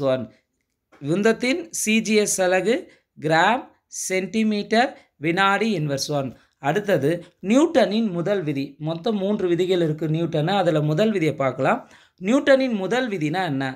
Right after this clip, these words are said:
ஒவ்வொரு பொருளும் புறவிசை ஏதும் செயல்படாத வரையில், அதாவது வெளியிலிருந்து ஒரு பொ-, ஏதான ஒரு விசை வந்து செயல்படாத வரையில், தமது ஓய்வு நிலையிலோ அல்லது சீராக இயங்கிக் கொண்டிருக்கும் நேர்கோட்டு நிலையிலோ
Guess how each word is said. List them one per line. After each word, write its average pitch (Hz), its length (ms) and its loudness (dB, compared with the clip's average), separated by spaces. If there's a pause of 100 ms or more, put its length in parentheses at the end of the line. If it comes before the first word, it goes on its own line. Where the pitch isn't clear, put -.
(380)
ஒவ்வொரு 240 580 2
பொருளும் 170 500 0 (340)
புறவிசை 262 540 4 (640)
ஏதும் 220 420 2 (200)
செயல்படாத 185 840 0
வரையில், 135 420 0 (260)
அதாவது 165 400 0
வெளியிலிருந்து 190 560 2
ஒரு 180 200 0
பொ-, 175 220 0
ஏதான 180 340 -2
ஒரு 165 160 -2
விசை 156 280 0
வந்து 165 220 -2
செயல்படாத 147 680 0
வரையில், 131 440 0 (360)
தமது 175 300 -2 (200)
ஓய்வு 233 300 0
நிலையிலோ 160 520 0 (340)
அல்லது 175 340 0
சீராக 214 500 0
இயங்கிக் 185 360 -4
கொண்டிருக்கும் 165 480 -2
நேர்கோட்டு 202 500 0
நிலையிலோ 160 420 2